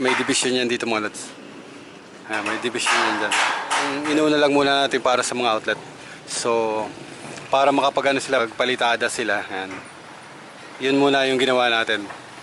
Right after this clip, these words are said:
para dire-diretso yung palitada nila. So, paano natin ile-layout yung, yung electrical ng ganito second floor, mga lods?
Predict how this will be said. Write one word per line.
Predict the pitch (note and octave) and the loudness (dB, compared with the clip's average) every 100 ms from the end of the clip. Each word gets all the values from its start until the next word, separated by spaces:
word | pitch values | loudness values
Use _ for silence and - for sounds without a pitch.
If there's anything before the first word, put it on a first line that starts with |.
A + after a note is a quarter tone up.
| - | 0
para | A#2 A#2+ A#2+ A2+ A2+ A2+ A2 - - - - - | 4 6 6 6 4 4 0 -6 -18 -18 -18 -8
dire-diretso | B2 B2+ A#2 B2 B2+ | -2 0 2 0 0
yung | A#2 | 0
palitada | A#2 A#2 A2+ A2 A2 | 2 2 2 2 -2
nila. | G#2 G2+ - - - - - - | -4 -8 -14 -16 -14 -14 -14 -10
So, | - C3+ C3 C3 B2+ B2 B2 A#2+ - - | -2 2 6 6 6 4 2 0 -6 0
paano | C#3+ D3+ | 2 4
natin | D#3+ D#3 D#3+ E3 | 4 4 2 2
ile-layout | D#3 D#3 D#3 D#3+ C#3+ C#3+ - - | 4 4 4 4 4 4 2 2
yung, | C#3 C3 B2+ A#2+ A#2 A#2 A2+ - - | 4 4 4 2 0 0 -2 -2 -2
yung | B2+ B2+ C3+ | 0 2 2
electrical | C3+ C#3+ - C#3+ C#3 C3+ | 2 0 0 2 4 4
ng | B2+ B2+ B2+ C3+ C#3 C3 - - - | 2 2 2 2 0 -2 -8 -10 -2
ganito | C3+ C3+ | 0 2
second | C3+ C3 B2+ | 2 2 0
floor, | A#2 A#2 | 2 2
mga | A2 G#2+ | 0 -4
lods? | G2+ | -8